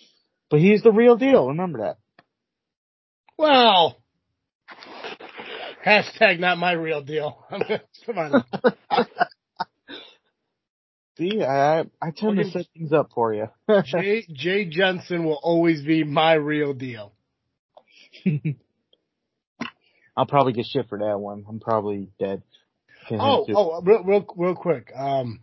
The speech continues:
Speaker 2: just so you know, I re-listened to my, uh, my response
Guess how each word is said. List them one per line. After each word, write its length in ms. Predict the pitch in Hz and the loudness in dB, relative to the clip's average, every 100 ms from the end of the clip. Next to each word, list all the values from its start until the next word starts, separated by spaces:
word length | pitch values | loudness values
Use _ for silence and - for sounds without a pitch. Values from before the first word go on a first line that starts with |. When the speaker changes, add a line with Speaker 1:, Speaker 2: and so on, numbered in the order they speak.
| _ _ _ - _ _ _ _ _ - | _ _ _ -20 _ _ _ _ _ -4
Speaker 2:
just 240 | 165 175 | -4 -2
so 80 | 220 | -2
you 160 | 233 202 | -2 0
know, 460 | 151 107 87 - _ _ _ _ _ _ _ | -2 -2 -6 -10 _ _ _ _ _ _ _
I 120 | 147 165 | 0 2
re-listened 1000 | 156 202 185 160 180 - 160 139 123 - - | 2 0 2 2 0 0 0 0 -2 -8 -4
to 200 | 151 143 | -2 -2
my, 420 | 143 131 123 117 | -2 -2 -4 -2
uh, 480 | 113 104 101 98 107 _ _ _ _ _ _ _ _ _ - | 0 0 0 -4 -10 _ _ _ _ _ _ _ _ _ -4
my 120 | 139 | 0
response 680 | 143 131 - - 151 156 160 | 2 0 -6 0 4 4 0